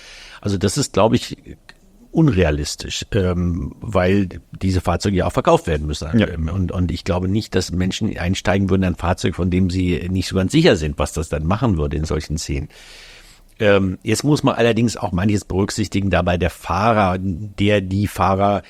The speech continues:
Speaker 1: sind natürlich immer, äh, besser geschützt als die, ähm, als die Personen draußen.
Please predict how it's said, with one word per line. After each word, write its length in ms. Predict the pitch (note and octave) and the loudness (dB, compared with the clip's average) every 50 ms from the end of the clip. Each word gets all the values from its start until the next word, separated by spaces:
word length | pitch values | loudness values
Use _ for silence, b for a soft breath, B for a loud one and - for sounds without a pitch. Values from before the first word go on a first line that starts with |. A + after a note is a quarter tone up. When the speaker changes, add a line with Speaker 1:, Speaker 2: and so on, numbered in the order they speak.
| B B B B | B B B B
Speaker 1:
sind 320 | - F#2 G2 G#2+ G#2 G2+ | -6 -2 0 0 0 0
natürlich 340 | A2+ A2 - - A2+ A2 A2 - | -2 -4 -2 -2 -2 -2 -2 0
immer, 520 | D3+ C#3 C#3+ C#3+ B2+ A2 F#2+ E2+ B2 B2+ B2+ - | 0 2 4 4 4 2 0 -2 -4 -8 -8 -6
äh, 220 | A2 G2 F2+ F2+ | -4 -2 -2 -2
besser 360 | E2+ D#2+ E2+ F#2+ - - G#2 F#2 | -4 -2 -2 -2 0 0 0 0
geschützt 520 | F2 E2+ - - F#2+ E2+ - - - - | 0 -2 0 0 -2 -2 -2 -6 -6 -6
als 160 | E2+ - - | -6 -6 -6
die, 220 | - F#2 F2 F2 - | -4 -2 0 0 0
ähm, 480 | - G2 F2 E2 E2 E2 D#2+ D#2 D#2 - | 0 0 0 0 0 -2 -2 -2 -2 -2
als 160 | - F2+ - | -4 -4 -4
die 140 | - - E2 | -4 -6 -2
Personen 520 | - F2+ F2 E2 E2+ F2+ F2+ F#2+ F#2+ F#2+ | 0 0 0 2 0 0 0 2 2 2
draußen. 520 | F2 D#2+ D2 D#2 E2 F#2+ G2+ - - - | 0 0 0 0 0 0 0 -2 -4 -12